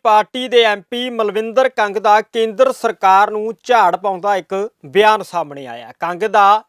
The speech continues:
ਕਹਿਣਾ ਹੈ ਕਿ ਕੇਂਦਰ ਸਰਕਾਰ ਦਾ ਪੰਜਾਬ ਪੱਖੀ ਰਵੱਈਆ ਹਮੇਸ਼ਾ ਤਾਨਾਸ਼ਾਹੀ ਰਿਹਾ ਹੈ। ਚੰਡੀਗੜ੍ਹ ਪੰਜਾਬ ਦੇ ਪਿੰਡਾਂ ਨੂੰ ਉਜਾੜ ਕੇ ਬਣਾਇਆ ਗਿਆ ਸੀ, ਪਰ ਜਦੋਂ ਚੰਡੀਗੜ੍ਹ ਦੇ ਵਿੱਚ ਕੋਈ ਵੱਡਾ ਬਦਲਾਅ ਕੀਤਾ ਜਾਂਦਾ ਹੈ ਤਾਂ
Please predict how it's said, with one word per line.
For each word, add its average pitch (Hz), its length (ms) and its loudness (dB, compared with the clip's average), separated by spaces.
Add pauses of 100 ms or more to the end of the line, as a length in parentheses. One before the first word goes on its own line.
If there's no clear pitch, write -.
(180)
ਕਹਿਣਾ 262 260 2
ਹੈ 254 80 0
ਕਿ 269 180 -4
ਕੇਂਦਰ 233 500 -2
ਸਰਕਾਰ 190 640 0
ਦਾ 180 340 2 (140)
ਪੰਜਾਬ 185 600 2
ਪੱਖੀ 202 380 -12
ਰਵੱਈਆ 175 460 -2
ਹਮੇਸ਼ਾ 185 440 -2 (220)
ਤਾਨਾਸ਼ਾਹੀ 202 600 -2
ਰਿਹਾ 131 200 -16
ਹੈ। - 80 -20 (520)
ਚੰਡੀਗੜ੍ਹ 277 600 2
ਪੰਜਾਬ 190 520 0
ਦੇ 226 160 0 (140)
ਪਿੰਡਾਂ 254 320 0
ਨੂੰ 262 80 -8
ਉਜਾੜ 196 280 -2
ਕੇ 190 140 -12
ਬਣਾਇਆ 151 340 -10
ਗਿਆ 147 200 -6
ਸੀ, 262 140 -14
ਪਰ 247 220 2
ਜਦੋਂ 233 480 -2 (240)
ਚੰਡੀਗੜ੍ਹ 269 520 0
ਦੇ 240 160 0
ਵਿੱਚ 208 200 -8
ਕੋਈ 233 220 -4
ਵੱਡਾ 190 420 2 (160)
ਬਦਲਾਅ 185 460 2
ਕੀਤਾ 202 360 -8
ਜਾਂਦਾ 170 340 -4
ਹੈ 240 160 -8
ਤਾਂ 202 320 -2